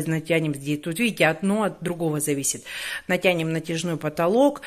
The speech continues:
И что вот здесь у нас будет,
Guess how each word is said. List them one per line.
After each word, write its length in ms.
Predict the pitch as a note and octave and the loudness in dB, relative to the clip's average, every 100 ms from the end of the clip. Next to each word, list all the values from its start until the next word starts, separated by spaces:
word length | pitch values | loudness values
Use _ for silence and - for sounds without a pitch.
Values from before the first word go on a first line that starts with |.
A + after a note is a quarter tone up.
| - - - - | -12 -12 -12 -2
И 220 | C4 C4 | 0 2
что 380 | G3+ - A#3 A3 | 0 2 4 4
вот 180 | F3+ E3+ | 2 0
здесь 260 | G#3 - | 4 4
у 20 | F3 | 4
нас 200 | F3+ D#3 | -2 -2
будет, 500 | E3 F3+ E3+ - | 0 2 2 -2